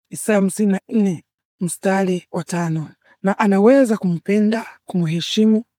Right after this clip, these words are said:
kujitoa kwake na kumtii yeye kama mbadala wa mume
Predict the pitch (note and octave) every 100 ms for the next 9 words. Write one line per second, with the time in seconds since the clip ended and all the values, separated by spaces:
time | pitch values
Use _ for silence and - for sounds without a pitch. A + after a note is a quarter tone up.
0 | _ _ _ F#3+ - - G3 - G#3+ G#3
1 | G#3+ G3 _ _ F3+ - F#3+ E3+ A#3 G3+
2 | G3 B3 A3 D#3 - _ _ _ _ _
3 | - B3+ A3+ G3+ F#3+ F3+ F3 E3+ G#3+ F#3
4 | F3+ E3 D#3+ _ _ E3+ E3+ F3 D#3+ D#3+